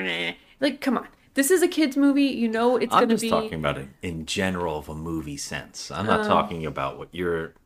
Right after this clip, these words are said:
Speaker 2: saying about nostalgia and people complaining regardless.
Speaker 1: Yeah.
Speaker 2: I'm just saying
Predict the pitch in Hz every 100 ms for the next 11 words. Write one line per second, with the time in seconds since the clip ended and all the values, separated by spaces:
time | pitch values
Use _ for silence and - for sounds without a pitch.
0 | _ - - 71 73 69 65 - 78 -
1 | - 78 76 80 71 - 90 73 76 -
2 | 85 78 71 69 67 151 170 143 95 -
3 | - _ 220 220 220 120 - 104 87